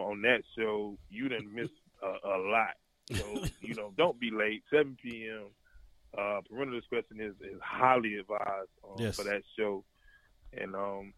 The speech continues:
Speaker 1: you know, we come in hard twenty twenty-one. Just a personal, uh, note,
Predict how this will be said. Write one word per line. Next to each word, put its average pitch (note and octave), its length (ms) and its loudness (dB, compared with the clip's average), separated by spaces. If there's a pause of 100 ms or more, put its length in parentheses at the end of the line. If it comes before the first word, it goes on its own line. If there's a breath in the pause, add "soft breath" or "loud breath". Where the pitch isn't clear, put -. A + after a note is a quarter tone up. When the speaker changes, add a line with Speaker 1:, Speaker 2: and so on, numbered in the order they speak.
(140)
Speaker 1:
you B2 120 -6
know, A#2 140 0
we D3 140 -4
come E3 260 0
in B2+ 180 -4
hard C3 480 6
twenty A#2+ 200 -6
twenty-one. A2 540 -6
Just G#2+ 180 -10
a G2+ 40 -10
personal, G#2+ 540 2
uh, G#2+ 200 0
note, G#2+ 280 0